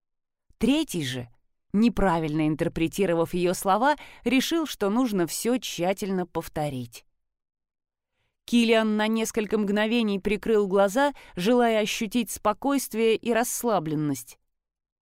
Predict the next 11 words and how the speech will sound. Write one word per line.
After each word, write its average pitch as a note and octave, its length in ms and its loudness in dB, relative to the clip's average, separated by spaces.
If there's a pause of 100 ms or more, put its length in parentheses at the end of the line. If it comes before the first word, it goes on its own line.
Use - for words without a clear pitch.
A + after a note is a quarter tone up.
(200)
Он F3 200 0
потёр F3+ 400 -2
переносицу G#3+ 840 -2 (320)
и A3 100 0
снова D4+ 440 2
перевёл A#3 460 0
взгляд G#3 440 -2
на G3 160 0
Пайпер A3+ 560 -2
и G#3+ 180 -6
третьего. D3+ 760 -4